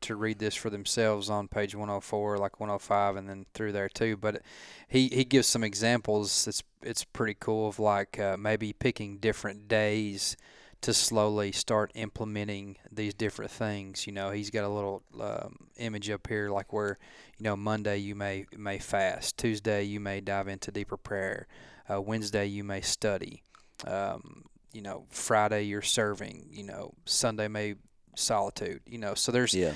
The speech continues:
Speaker 1: a, a-, and then, you know, each week you could change that up, or maybe you do that for a season. Um, so there's tons of examples in here, really, really good stuff of, of different examples of rhythms that you can get into, and then also being smart, you know, with it too. Like, if you,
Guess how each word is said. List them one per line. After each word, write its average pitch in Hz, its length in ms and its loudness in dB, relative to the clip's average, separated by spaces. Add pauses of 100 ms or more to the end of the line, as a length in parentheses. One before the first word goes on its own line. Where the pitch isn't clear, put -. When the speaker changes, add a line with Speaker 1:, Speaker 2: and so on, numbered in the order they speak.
(120)
Speaker 1:
a, 131 80 4 (320)
a-, - 400 -2
and 147 160 8
then, 143 240 8 (140)
you 135 100 0
know, 127 160 6
each 131 260 4
week 131 220 6
you 117 80 2
could 110 120 -2
change 113 320 4
that 107 200 4
up, 107 260 4
or 101 140 2
maybe 113 260 4
you 107 160 -2
do 110 340 2
that 107 200 2
for - 160 -2
a 101 80 0
season. 107 600 2 (400)
Um, 104 280 4
so - 180 4 (100)
there's 135 220 8
tons 175 340 6
of 113 80 4
examples 110 560 4
in 101 80 -4
here, 101 220 -2
really, 156 320 10
really 113 240 6
good 107 160 2
stuff 107 600 4
of, 107 320 2
of 104 380 -6 (100)
different 120 280 2
examples 110 500 2
of 98 140 -4 (120)
rhythms 107 560 2 (380)
that - 200 2
you 120 80 4
can 104 200 -6
get 104 180 2
into, 104 380 0
and 110 100 0
then 127 80 4
also 139 320 8
being 107 260 2
smart, 104 720 2
you 107 120 -8
know, 101 180 -2
with 101 200 -4
it - 100 -6
too. 107 180 0
Like, 101 200 0
if - 180 -8
you, 110 240 0